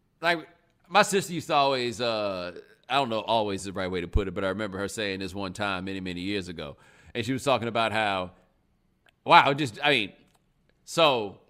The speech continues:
I understand that many of you youngsters will understand that there is a channel called Nat Geo,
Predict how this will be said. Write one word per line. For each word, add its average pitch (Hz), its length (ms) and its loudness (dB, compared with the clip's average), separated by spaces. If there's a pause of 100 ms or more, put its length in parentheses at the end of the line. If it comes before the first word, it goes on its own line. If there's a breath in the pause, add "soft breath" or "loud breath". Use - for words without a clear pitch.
I 151 140 4
understand 165 440 0
that 131 100 -2
many 151 280 0
of 120 100 2
you 127 100 0
youngsters 117 540 -2
will 110 160 -2
understand 98 600 -6
that 90 120 -14
there 98 140 -6
is 90 120 -10
a 90 80 -10
channel 110 460 -4
called 92 400 -4
Nat 98 220 -2
Geo, 98 560 -12